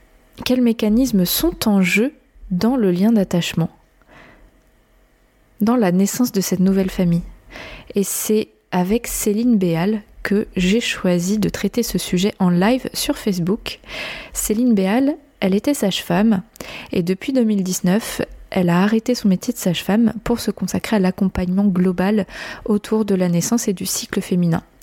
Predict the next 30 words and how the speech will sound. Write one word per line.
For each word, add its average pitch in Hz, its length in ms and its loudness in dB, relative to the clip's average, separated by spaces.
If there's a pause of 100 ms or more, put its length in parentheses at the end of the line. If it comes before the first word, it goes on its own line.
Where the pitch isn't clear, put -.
(380)
Donc 196 140 0
elle 233 100 0
est 262 140 0
aussi 233 240 -2
accompagnante 185 560 0
comme 180 200 0
moi 180 260 0
sur - 280 -2
Nantes, - 380 -4 (520)
avec 208 280 2
son 262 180 0
approche 214 360 0
à 185 120 0
elle. 196 340 0 (1500)
En 208 120 0
tant 220 120 0
qu'ancienne 220 320 0
sage-femme, 190 540 0 (300)
elle 180 160 2
a 185 60 4
un 185 100 2
regard 202 500 -2 (1400)
qui - 120 -2
est - 20 -2
tout - 160 -10
à 254 60 0
fait 247 160 0
complémentaire 214 640 -2
au 196 80 2
mien 185 320 2